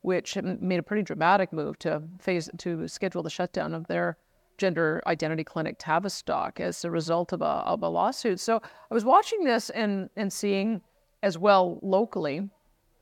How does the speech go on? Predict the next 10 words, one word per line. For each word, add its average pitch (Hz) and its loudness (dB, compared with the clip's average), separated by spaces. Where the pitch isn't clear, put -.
uh, 196 2
there 190 0
was 180 0
a, 175 2
a 202 0
young 185 2
transgender 180 -2
woman 190 0
who 175 -2
felt 175 0